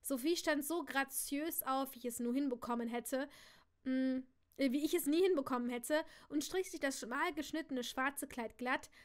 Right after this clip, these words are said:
das sie schon während der Trauerfeier getragen hatte. Onkel Aiden! Sie setzte ein zittriges Lächeln auf, das zu ihren rot gerändeten Augen passte, höflich wie immer.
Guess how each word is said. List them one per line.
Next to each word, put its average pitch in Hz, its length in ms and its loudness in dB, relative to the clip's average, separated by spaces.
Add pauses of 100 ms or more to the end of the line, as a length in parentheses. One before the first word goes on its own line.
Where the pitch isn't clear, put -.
(180)
das 277 140 -2
sie 302 80 -4
schon 277 260 0
während 311 300 -2
der 339 80 0
Trauerfeier 240 640 0
getragen 202 500 -10
hatte. 196 380 -10 (880)
Onkel 381 200 2 (140)
Aiden! 359 840 4 (480)
Sie 247 160 -6
setzte 285 300 2
ein 262 120 2
zittriges 320 440 0
Lächeln 262 320 -2
auf, 285 300 -2
das 294 200 -2
zu - 100 -4
ihren 254 240 -2
rot 247 300 -4
gerändeten 262 520 -2
Augen 240 320 -2
passte, 233 440 -2
höflich 220 480 0
wie 294 60 -6
immer. 214 380 -8